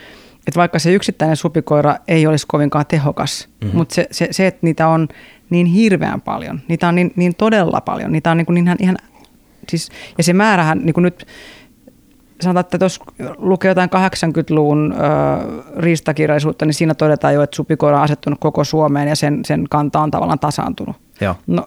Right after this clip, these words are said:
Speaker 1: no yhdeksänkymmentäluvulla, niin se on varmaan tasaantunut. Ja no kaksituhattaluvullakin se on varmaan tasaantunut.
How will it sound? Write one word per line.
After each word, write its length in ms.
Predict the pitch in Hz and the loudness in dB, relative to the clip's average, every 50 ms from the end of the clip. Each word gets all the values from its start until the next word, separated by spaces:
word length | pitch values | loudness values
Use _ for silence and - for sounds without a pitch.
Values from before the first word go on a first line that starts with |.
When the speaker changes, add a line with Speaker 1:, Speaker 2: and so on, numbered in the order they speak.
| _ | _
Speaker 1:
no 160 | - 180 175 170 | -2 0 2 2
yhdeksänkymmentäluvulla, 1040 | 170 175 175 165 - - - 156 - _ _ - - - 165 165 156 156 156 156 156 | 4 2 2 2 0 -2 -6 -8 -8 _ _ -8 -4 -2 0 0 2 2 2 2 2
niin 400 | 151 156 156 156 156 156 156 151 147 | 2 2 2 2 2 0 0 0 -2
se 440 | - - - - - - - 156 | -4 -8 -10 -10 -10 -6 -2 0
on 80 | 147 143 | 0 2
varmaan 320 | 147 143 147 143 147 135 | 2 2 2 0 0 -2
tasaantunut. 540 | - - - - - - - - - - - | -2 -4 -4 -4 -6 -8 -8 -8 -8 -8 -8
Ja 120 | - - - | -8 -8 -8
no 240 | 131 135 - 180 | -6 -6 -4 -4
kaksituhattaluvullakin 760 | - 196 185 - - - 170 160 - - 170 156 151 147 - 147 | -2 -2 -4 -4 -4 -4 -4 -4 -2 -2 -2 -2 0 -2 -2 -2
se 100 | - 147 | -2 -2
on 60 | 143 | -2
varmaan 180 | 147 147 139 | 0 -2 -2
tasaantunut. 540 | - 151 139 - 143 - - - - - - | -2 -4 -4 -4 -4 -6 -6 -6 -6 -8 -6